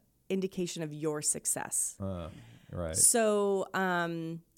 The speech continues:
Speaker 1: what are the real lessons that we want them to learn in sports? You know, we do want them to be good in sports, but, like, if they sit the bench the whole time, that's a great lesson. Um, and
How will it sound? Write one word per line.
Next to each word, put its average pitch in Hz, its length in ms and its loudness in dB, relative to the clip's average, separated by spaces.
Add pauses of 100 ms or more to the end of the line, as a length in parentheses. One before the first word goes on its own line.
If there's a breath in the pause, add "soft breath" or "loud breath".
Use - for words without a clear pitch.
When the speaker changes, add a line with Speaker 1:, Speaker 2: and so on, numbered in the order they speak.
(380)
Speaker 1:
what 175 420 0
are 240 100 4
the 214 120 4
real 180 220 4
lessons 170 400 0
that 151 120 -2
we 165 120 -2
want 151 240 -6
them 151 160 -6
to 156 120 -8
learn 143 180 -6
in 143 120 -6
sports? - 560 -2
You 160 80 -4
know, 147 120 -6
we 180 180 -2
do 185 140 2
want 185 140 -4
them 175 160 -2
to 170 100 -6
be 156 220 -8
good 151 200 -2
in 170 120 -2
sports, - 420 -2
but, - 160 -2
like, 175 220 0
if 170 100 -4
they 185 120 0
sit - 260 0
the 180 60 -4
bench 170 300 -4
the 180 100 -4
whole 170 120 -4
time, 156 280 -6 (120)
that's 180 200 -4
a 196 40 -6
great 175 240 -2
lesson. 156 400 -2 (560 loud breath)
Um, 170 680 0 (220)
and 170 680 0